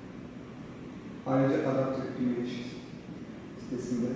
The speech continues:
şurada bir örnek var. Ee, bu P H P için yazılmış bir sistem. Siz, e, sisteme büyük bir resim gönderiyorsunuz ve sistem size bu resmin,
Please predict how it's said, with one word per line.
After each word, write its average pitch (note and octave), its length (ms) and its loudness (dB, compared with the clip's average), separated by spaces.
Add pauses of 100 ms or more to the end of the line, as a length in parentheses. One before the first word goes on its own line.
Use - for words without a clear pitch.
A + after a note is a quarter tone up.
(180)
şurada A#2+ 240 0
bir A#2+ 360 0
örnek B2 360 4
var. B2+ 140 2 (260)
Ee, B2 360 2
bu D#3 60 8 (800)
P D3 40 4 (120)
H C#3+ 40 6
P D3 80 6
için D3+ 460 10
yazılmış A#2 380 8 (100)
bir A2+ 60 2
sistem. - 380 -2 (460)
Siz, D#3+ 520 6
e, C#3 240 8
sisteme D3+ 580 6 (360)
büyük D#3 260 10
bir D3 340 8
resim C#3 320 8
gönderiyorsunuz A#2 680 8 (320)
ve C#3 100 12
sistem D3+ 520 8
size E3 200 10 (100)
bu D3+ 60 12
resmin, D3+ 340 12